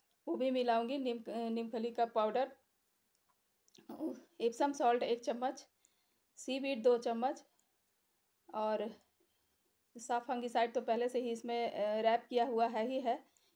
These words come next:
इसलिए मैं उसको नहीं मिलाऊंगी। और एक बहुत ही ज़रूरी जो अ, अर्जेंट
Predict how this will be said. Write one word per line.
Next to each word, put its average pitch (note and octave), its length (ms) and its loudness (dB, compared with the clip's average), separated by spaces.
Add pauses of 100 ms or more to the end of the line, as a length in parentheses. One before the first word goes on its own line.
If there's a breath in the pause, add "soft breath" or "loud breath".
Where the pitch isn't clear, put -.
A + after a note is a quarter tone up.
इसलिए A3+ 280 -2
मैं A#3 140 0
उसको A#3 220 -2
नहीं A3+ 180 0
मिलाऊंगी। A3+ 420 0
और G#3+ 240 2
एक B3 220 2
बहुत C#4+ 240 -2
ही C4+ 100 -2
ज़रूरी A#3+ 400 0
जो A#3+ 340 0 (460 soft breath)
अ, A3+ 60 -4 (500)
अर्जेंट C4 480 0